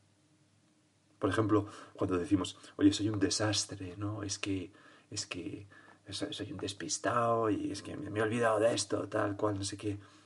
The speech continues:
Y entonces alguien nos dice, "Sí, sí, eres muy despistado, pero no solamente eres despistado, es que no te preocupas, mm, de las cosas de los demás y por eso se te ha olvidado".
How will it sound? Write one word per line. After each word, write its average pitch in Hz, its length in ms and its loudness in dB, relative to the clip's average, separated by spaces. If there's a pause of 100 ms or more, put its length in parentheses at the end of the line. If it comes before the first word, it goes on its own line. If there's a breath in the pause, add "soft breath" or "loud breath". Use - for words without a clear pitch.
Y 95 60 0
entonces 101 300 2
alguien 98 260 8
nos 92 160 0
dice, 95 300 -2 (160 loud breath)
"Sí, 185 180 0
sí, 139 340 4 (140)
eres 123 180 6
muy 156 120 6
despistado, 123 580 4
pero 92 260 0 (240 loud breath)
no 117 100 0
solamente - 380 2
eres - 160 -4
despistado, - 460 2
es 101 100 -2
que - 80 -6
no 127 120 0
te 156 80 6
preocupas, 90 640 2
mm, 90 680 -12
de - 100 0
las - 120 -6
cosas 98 280 0
de 98 60 6
los 101 120 0
demás 107 240 4
y 131 60 2
por 113 140 6
eso 98 120 2
se 101 120 4
te 98 100 2
ha - 20 6
olvidado". 65 400 0